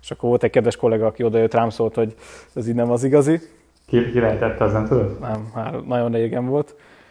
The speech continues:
Speaker 1: És emlékszem, hogy a vízbe, amikor fölpróbáltam szedni, ugye abszolút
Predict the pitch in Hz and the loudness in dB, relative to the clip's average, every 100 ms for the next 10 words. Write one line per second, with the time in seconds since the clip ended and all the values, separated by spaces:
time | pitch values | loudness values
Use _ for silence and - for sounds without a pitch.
0 | _ - 123 123 - 117 117 120 117 113 | _ -6 -2 -2 0 -2 0 0 0 -2
1 | - _ _ _ - 135 147 127 120 131 | -6 _ _ _ -6 0 2 2 0 0
2 | 120 143 123 - 117 113 - 117 135 143 | 0 2 2 2 0 -2 -4 -6 -2 -2
3 | 160 135 127 - - 123 - 117 | 0 0 0 -2 -8 -10 -8 -10